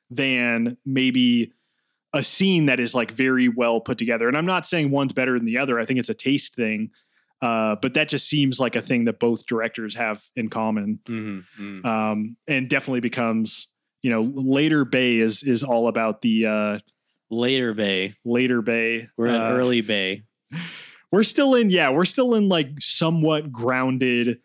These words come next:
Speaker 1: Like, he'll have just, like, some normal shots of Connery
Speaker 2: You know,
Speaker 1: and
Speaker 2: that's what's so
Speaker 1: Cage.
Speaker 2: funny is that The Rock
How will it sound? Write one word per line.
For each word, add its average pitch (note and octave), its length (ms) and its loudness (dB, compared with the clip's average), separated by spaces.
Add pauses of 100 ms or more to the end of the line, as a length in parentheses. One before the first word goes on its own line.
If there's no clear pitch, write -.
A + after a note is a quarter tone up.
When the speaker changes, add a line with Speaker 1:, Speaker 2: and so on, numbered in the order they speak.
(340)
Speaker 1:
Like, B2 380 0
he'll D3 280 -2
have D3 280 0
just, C#3 220 -2
like, C3 140 0
some B2+ 200 -2
normal B2+ 300 0
shots A#2+ 440 -2
of A2+ 300 0 (500)
Connery C3 440 2
Speaker 2:
You - 80 4
know, B3+ 100 4
Speaker 1:
and B3+ 80 4
Speaker 2:
that's - 140 0
what's D#4+ 160 4
so G#3 140 2
Speaker 1:
Cage. A#2 220 4
Speaker 2:
funny A2+ 380 0
is G#2 160 -4
that G2 380 -2 (380)
The C3 120 0
Rock B2 500 0